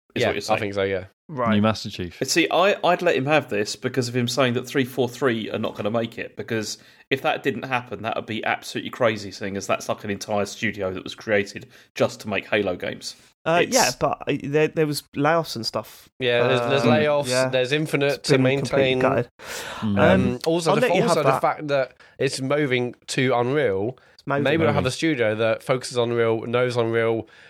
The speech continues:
Speaker 2: new Halo. Maybe they'll bring an Xbox from, you know, from, um, Activision.
Speaker 3: Maybe.
Speaker 2: Who knows?
Speaker 1: Mm-hmm.
Speaker 3: I, uh, will be okay.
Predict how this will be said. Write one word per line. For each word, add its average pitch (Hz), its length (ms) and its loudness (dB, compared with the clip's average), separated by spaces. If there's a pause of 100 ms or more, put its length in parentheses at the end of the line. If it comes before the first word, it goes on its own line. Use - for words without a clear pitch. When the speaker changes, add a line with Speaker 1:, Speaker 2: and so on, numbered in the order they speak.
Speaker 2:
new 147 220 0
Halo. 117 600 2 (280)
Maybe 127 240 2
they'll 135 80 2
bring 131 200 0
an 127 80 2
Xbox 123 540 -2
from, 117 360 -2
you 120 80 -2
know, 107 320 2
from, 110 480 -2 (220)
um, 104 500 0 (120)
Activision. 131 600 0
Speaker 3:
Maybe. 117 60 -6
Speaker 2:
Who 123 140 0
knows? 117 400 0 (140)
Speaker 1:
Mm-hmm. 123 260 -6 (460)
Speaker 3:
I, 170 540 2 (100)
uh, 135 760 2
will 127 280 -6
be 127 600 -2 (100)
okay. 208 300 0